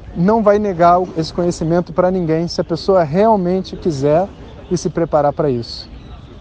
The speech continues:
Então, duas coisas eu tenho pra te dizer. Primeiro é, você nunca pede pelo conhecimento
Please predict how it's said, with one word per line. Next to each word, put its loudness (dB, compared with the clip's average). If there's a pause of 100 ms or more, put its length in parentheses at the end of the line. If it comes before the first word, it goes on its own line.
(560)
Então, -2
duas -4
coisas -2
eu -2
tenho -6
pra -4
te -10
dizer. -8 (300)
Primeiro 0
é, 0 (920)
você 0
nunca 0
pede 2
pelo -2
conhecimento -2